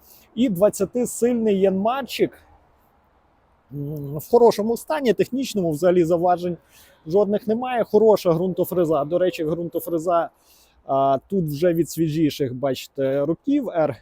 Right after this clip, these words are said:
двісті п'ятнадцята, це А Ф серія. І ножі тут теж практично нові, не стерті, ще всі в фарбі. По шинах підтерті, але ще послужать.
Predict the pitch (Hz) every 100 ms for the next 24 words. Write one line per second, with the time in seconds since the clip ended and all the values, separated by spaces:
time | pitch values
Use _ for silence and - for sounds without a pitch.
0 | _ - 131 160 - 147 - 170 220 247
1 | 202 175 151 - 156 156 156 240 - -
2 | 214 196 180 - _ - - - - -
3 | - - 190 190 180 143 240 - 214 -
4 | _ _ _ _ - 185 190 196 - 170
5 | 160 - 180 - 170 170 175 156 208 214
6 | 170 165 175 - 185 196 175 - 156 -
7 | 190 160 - 135 113 120 - _ _ -
8 | 214 202 214 202 170 143 - _ _ _
9 | - 165 - 180 151 - 139 135 143 143
10 | - 175 - 147 - 240 311 330